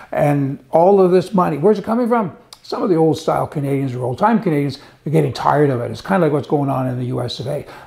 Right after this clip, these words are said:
Let's go to Florida now. Let's move to Texas now. Let's get out of California now. Let's get out of New York City now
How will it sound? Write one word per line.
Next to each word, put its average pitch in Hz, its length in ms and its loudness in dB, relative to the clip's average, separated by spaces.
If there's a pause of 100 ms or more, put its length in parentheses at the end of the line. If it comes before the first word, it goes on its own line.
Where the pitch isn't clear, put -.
Let's 143 180 0
go 180 160 6
to 170 120 6
Florida 160 320 4
now. 131 200 0
Let's 135 200 0
move 160 240 2
to 165 80 -6
Texas 180 440 0
now. 139 240 -6 (240)
Let's 165 200 0
get 180 220 4
out 185 260 4
of 170 120 2
California 160 680 2
now. 131 360 -6
Let's 131 140 -6
get 147 140 -2
out 139 160 0
of 127 80 -2
New 131 80 -2
York 120 240 -4
City 220 300 0
now 143 320 0